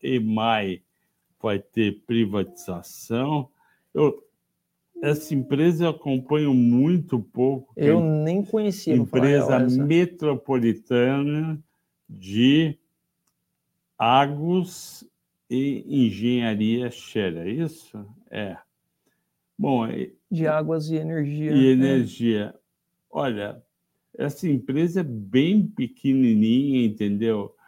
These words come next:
Speaker 1: E eu não vejo nada a respeito no curto prazo dela, mas eu vou pôr na minha lista de acompanhamento,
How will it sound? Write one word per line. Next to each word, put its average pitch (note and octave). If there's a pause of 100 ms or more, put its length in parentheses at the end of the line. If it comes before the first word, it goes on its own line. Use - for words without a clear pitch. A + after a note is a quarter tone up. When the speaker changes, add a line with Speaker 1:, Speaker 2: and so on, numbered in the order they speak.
(380)
Speaker 1:
E A2 (500)
eu C#3+
não F3+
vejo C3+
nada B2
a C3
respeito B2
no C#3 (160)
curto C#3
prazo A#2+
dela, A#2 (540)
mas A#2
eu B2
vou A#2+
pôr B2
na A#2+
minha B2
lista A#2
de A2+
acompanhamento, A2+